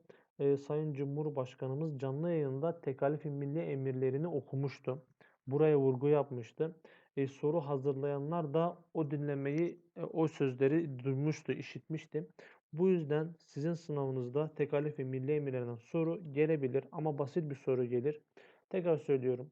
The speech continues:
Tekalifi Milliye emirlerin amacı ordunun temel ihtiyaçlarını karşılamak. Maddelere geçmeden de söyleyeyim,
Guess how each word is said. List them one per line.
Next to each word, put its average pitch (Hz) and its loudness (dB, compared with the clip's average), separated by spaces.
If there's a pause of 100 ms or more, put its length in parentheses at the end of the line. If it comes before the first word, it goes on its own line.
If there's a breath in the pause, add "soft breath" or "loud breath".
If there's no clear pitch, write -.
Tekalifi 156 0
Milliye 151 -2
emirlerin 131 -2
amacı 160 -2 (120)
ordunun 131 0
temel 139 -4
ihtiyaçlarını 160 -4
karşılamak. 139 -2 (240)
Maddelere 156 2
geçmeden 151 -2
de 123 -4
söyleyeyim, 151 0